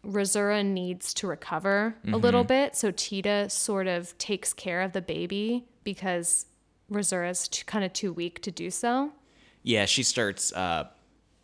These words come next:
Speaker 2: th-, and the baby needs fed.
Speaker 1: Yeah.
Speaker 2: And Rosura's not able to.
Speaker 1: Mm-hmm.
Speaker 2: And Tita's actually able, uh, I don't, she produces milk and is able
Speaker 1: Yeah.
Speaker 2: to feed the baby,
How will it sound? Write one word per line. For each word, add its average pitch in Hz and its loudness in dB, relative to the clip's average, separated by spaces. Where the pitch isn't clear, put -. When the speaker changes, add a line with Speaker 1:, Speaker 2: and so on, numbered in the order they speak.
Speaker 2:
th-, 98 -6
and 117 -4
the 117 -2
baby 117 2
needs 104 -2
fed. 87 -2
Speaker 1:
Yeah. 202 0
Speaker 2:
And - 2
Rosura's 101 0
not 90 -2
able 92 0
to. 73 -6
Speaker 1:
Mm-hmm. 202 2
Speaker 2:
And 104 -2
Tita's 131 -4
actually 123 -2
able, 98 -4
uh, 98 -14
I 110 -2
don't, - -10
she - -2
produces 101 -4
milk 90 -2
and 85 -4
is 214 4
able 190 4
Speaker 1:
Yeah. - -4
Speaker 2:
to 185 -4
feed 92 -4
the 80 -10
baby, 90 -4